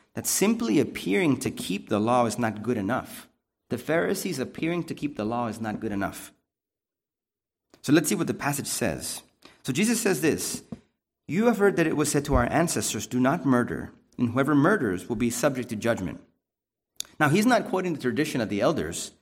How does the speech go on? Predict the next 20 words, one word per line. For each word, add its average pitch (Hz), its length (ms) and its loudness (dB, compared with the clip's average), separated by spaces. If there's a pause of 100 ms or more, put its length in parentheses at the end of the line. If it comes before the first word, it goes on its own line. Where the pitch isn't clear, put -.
(600)
Rather, 147 220 8
he's 170 180 4
quoting 139 460 4
one 131 100 2
of 135 80 4
the 135 80 -6
Ten 117 120 -4
Commandments. 131 580 0 (1080)
I'm 113 80 2
gonna 127 140 4
quiz 123 280 0
you, 92 180 -6
Sunday 98 480 -8
school 101 440 -8
class. - 380 -4 (1000)
What 131 140 -2
commandment 131 400 4
is 110 60 -4
he 117 60 -4
citing? 110 360 -4